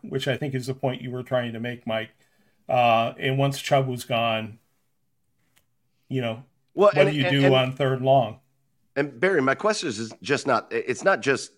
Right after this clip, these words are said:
Speaker 2: it, it's that, it's partly that, but it's also, where's this coming from? Are, are we not, are, are, you know, we've talked for years, like, Kevin Stefanski's pretty good about scheming guys open. Is that not happening anymore?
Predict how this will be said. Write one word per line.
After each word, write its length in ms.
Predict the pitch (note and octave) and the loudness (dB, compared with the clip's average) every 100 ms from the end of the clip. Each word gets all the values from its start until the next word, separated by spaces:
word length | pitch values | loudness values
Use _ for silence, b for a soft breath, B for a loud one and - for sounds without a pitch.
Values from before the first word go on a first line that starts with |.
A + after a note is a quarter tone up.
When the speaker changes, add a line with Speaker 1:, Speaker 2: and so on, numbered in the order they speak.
| _ _ | _ _
Speaker 2:
it, 140 | A2+ A#2 | -6 -2
it's 220 | G#2+ - | -4 -6
that, 280 | G#2 C3+ C3+ | -2 0 0
it's 120 | A#2 | -6
partly 480 | - - G#3+ G3 C3 | -6 2 2 4 0
that, 380 | F#2+ E2+ - - _ _ _ _ _ | 2 0 -2 -8 _ _ _ _ _
but 80 | C#3+ | 0
it's 120 | E3 | 4
also, 460 | G#3+ G3+ G#3 F3 - _ _ _ _ _ _ - | 2 4 2 2 -2 _ _ _ _ _ _ -10
where's 400 | A#2 E3+ G#3 F3 | 0 6 6 6
this 160 | F3 | -2
coming 280 | - D#3+ G2 | 2 2 2
from? 260 | - B1 - _ _ _ _ _ _ _ _ _ D3 | -6 -12 -12 _ _ _ _ _ _ _ _ _ 2
Are, 120 | D#3+ | 4
are 140 | D#3+ | 4
we 160 | D#3 A3 | 2 4
not, 280 | A3 F3+ - | 4 4 0
are, 120 | D3+ C3 | -2 -2
are, 180 | D3+ | -4
you 200 | C#3+ E3+ | -6 -2
know, 100 | F#3+ | 2
we've 140 | G3+ G3 | 2 2
talked 220 | A3 G3 | 0 0
for 100 | D#3+ | -2
years, 420 | B2+ E3+ D3 A2+ | 2 2 2 0
like, 160 | C3 - | -6 -2
Kevin 200 | C3+ D3 | -2 -4
Stefanski's 460 | B2+ D3 C3 A#2 | -2 -2 -2 -6
pretty 200 | - B2+ | -2 -2
good 160 | A#2 B2 | 2 0
about 220 | G2 F#2 | 0 -2
scheming 320 | - A#2+ G#2+ | -4 -4 -2
guys 240 | G#2+ G2+ G2+ | 2 2 0
open. 320 | G#2 E2 D2+ | -4 -4 -8
Is 140 | G2+ G#2+ | -6 -4
that 140 | A#2+ | 0
not 160 | A#2 G2 | 0 2
happening 320 | A2+ C#3 D3+ | 0 0 -2
anymore? 400 | D#3+ F3+ A3 | -2 -2 -4